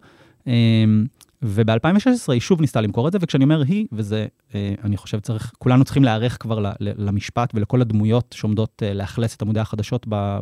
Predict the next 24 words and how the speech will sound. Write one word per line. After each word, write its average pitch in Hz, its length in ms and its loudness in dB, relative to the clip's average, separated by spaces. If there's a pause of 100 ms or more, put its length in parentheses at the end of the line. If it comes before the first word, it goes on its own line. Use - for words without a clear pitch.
בחודשים 101 420 -4
הקרובים, 190 320 0 (500)
אז 120 120 0
פה 156 100 2
נכנסת 147 340 2
הסוכנת 117 420 -2
שלה, - 200 -8 (240)
אה, 101 200 -4
ג'ינה 113 200 2
רודריגז, 98 560 -6 (520)
אה, 104 340 -2
שהיא 127 280 0
בעצמה 117 360 0
כוכבת 101 300 -4
פורנו 98 220 -4
לשעבר, 120 500 -4
והיא 135 200 0
ב-, 123 120 2 (180)
והפכה 110 360 -2
להיות 123 240 2
יחצנית 131 460 0
של 113 100 -8
שחקני 101 380 -4
פורנו, 131 380 -2